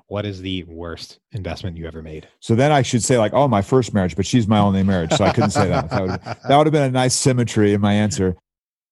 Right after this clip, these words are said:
Speaker 2: One of the worst investments I ever made was I hired the wrong guy to build our project early on,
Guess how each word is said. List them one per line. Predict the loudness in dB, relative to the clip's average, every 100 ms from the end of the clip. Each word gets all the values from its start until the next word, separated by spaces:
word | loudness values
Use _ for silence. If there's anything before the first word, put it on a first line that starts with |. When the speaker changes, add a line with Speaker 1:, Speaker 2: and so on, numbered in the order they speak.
| _
Speaker 2:
One | 2
of | 4
the | 4
worst | 2 2
investments | 2 2 0 2
I |
ever | 2 4
made | 4 2
was | 0 0
I | 0
hired | 2 4 4 2
the |
wrong | 2 2 2 2
guy | 2 2 2
to | 0
build | -2 0 0 0 -2
our | -4 -4
project | -2 2 2 0 -2 -4 -8 -20 _ _ _ 0
early | 2 4 2
on, | 2 2 0